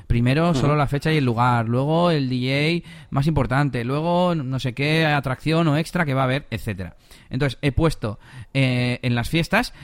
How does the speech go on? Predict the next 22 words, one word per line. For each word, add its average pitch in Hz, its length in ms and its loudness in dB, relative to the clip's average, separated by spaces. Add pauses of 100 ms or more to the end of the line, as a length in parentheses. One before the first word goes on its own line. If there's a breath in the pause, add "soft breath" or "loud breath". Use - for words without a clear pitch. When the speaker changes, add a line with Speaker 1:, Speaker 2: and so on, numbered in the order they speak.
(180 loud breath)
Speaker 1:
que 139 80 0
aparezca 131 380 -2
arriba 143 220 2
un 120 120 2
cartel 127 280 0
rojo, 131 240 -2
lo 107 120 0
que 104 80 -6
te 113 80 -4
digo, 120 260 0
súper 110 520 -2
cutre, 175 440 0 (240 loud breath)
en 107 160 -6
plan 120 460 -2
texto 135 240 -2
con 110 160 0
C 120 80 -2
S 127 220 -2
S 127 340 -2
y 127 80 0
tal, 190 260 0 (360 loud breath)
y, 117 1120 0